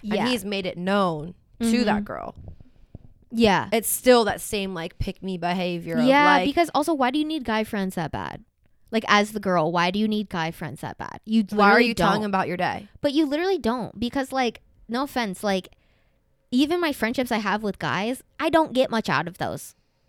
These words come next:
Speaker 2: Besides a good, like, "How have you been? Oh, that's awesome. Cool. Talk to you in three months."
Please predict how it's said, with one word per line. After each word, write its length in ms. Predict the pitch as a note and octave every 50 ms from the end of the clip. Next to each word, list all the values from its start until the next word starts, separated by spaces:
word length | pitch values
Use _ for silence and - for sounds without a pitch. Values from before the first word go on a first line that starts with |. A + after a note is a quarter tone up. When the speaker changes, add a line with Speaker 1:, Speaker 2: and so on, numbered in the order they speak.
| _ _ _ _ _
Speaker 2:
Besides 420 | B3 A#3+ A#3 - A#3+ A3 A#3 A3 A3
a 60 | G#3+
good, 220 | G#3 G#3 G3+ G3
like, 280 | G3+ G3 F#3 F#3 F#3 - - -
"How 120 | - E4+
have 100 | F#4+ G#4
you 80 | G4 F4
been? 360 | F#4+ G#4+ A4 A4+ G#4+ F4+ - -
Oh, 140 | - F4+ G4+
that's 200 | G4 G4 G4+ -
awesome. 460 | - - F4+ - F4 E4+ F4 E4+ E4 -
Cool. 440 | - - F#4 F4+ F4+ F4+ F4+ F4 - _ _ _ _ _ _ _ _ _
Talk 240 | - C#4+ D4+ D4+ -
to 80 | D#4+
you 60 | D4+
in 240 | D4+ D#4 D4+ D4 C4 - _
three 180 | - D4 D4+ D4
months." 440 | C#4+ C4+ A#3 G#3+ A3 - - -